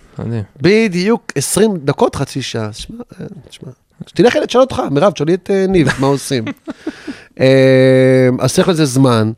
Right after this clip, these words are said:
Speaker 2: אה, צריך לייצר תהליך הכשרה לזה.
Speaker 1: אני אומר לך, אני חייב לעסוק בחינוך יום אחד. כן.
Speaker 2: אולי נעסוק בחינוך יום
Speaker 1: כן.
Speaker 2: אחד.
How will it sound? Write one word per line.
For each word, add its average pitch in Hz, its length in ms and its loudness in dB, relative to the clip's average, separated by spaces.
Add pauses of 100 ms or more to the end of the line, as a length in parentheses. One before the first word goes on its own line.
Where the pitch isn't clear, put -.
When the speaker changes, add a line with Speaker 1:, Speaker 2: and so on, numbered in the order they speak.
(720)
Speaker 2:
אה, 131 600 4 (260)
צריך 160 200 0
לייצר 156 200 0
תהליך 143 200 -2
הכשרה 127 380 0
לזה. 107 240 -4
Speaker 1:
אני 107 80 -8 (320)
אומר 123 80 0
לך, 170 100 -2
אני 104 100 -6
חייב 113 180 -4
לעסוק 139 260 -8
בחינוך - 340 -8
יום - 80 -10
אחד. - 120 -20 (120)
כן. - 160 -2
Speaker 2:
אולי 127 120 0
נעסוק 196 280 -4
בחינוך 208 320 -6
יום 123 120 0
Speaker 1:
כן. 120 60 -2
Speaker 2:
אחד. 113 120 -4